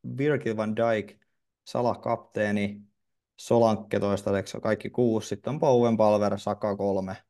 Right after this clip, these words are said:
Watkins yhdeksän ja Gabriel Jesus yhdeksän. Et niin, niin,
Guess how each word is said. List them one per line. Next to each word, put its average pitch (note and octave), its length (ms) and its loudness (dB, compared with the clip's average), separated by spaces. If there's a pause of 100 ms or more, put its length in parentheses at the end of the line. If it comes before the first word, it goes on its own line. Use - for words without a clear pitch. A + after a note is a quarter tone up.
(300)
Watkins G2+ 400 -4
yhdeksän G2 380 2
ja F#2 200 -2 (100)
Gabriel G#2 420 -2
Jesus G2+ 280 -4
yhdeksän. - 440 -4
Et - 160 -8
niin, C2+ 180 -10
niin, - 200 -8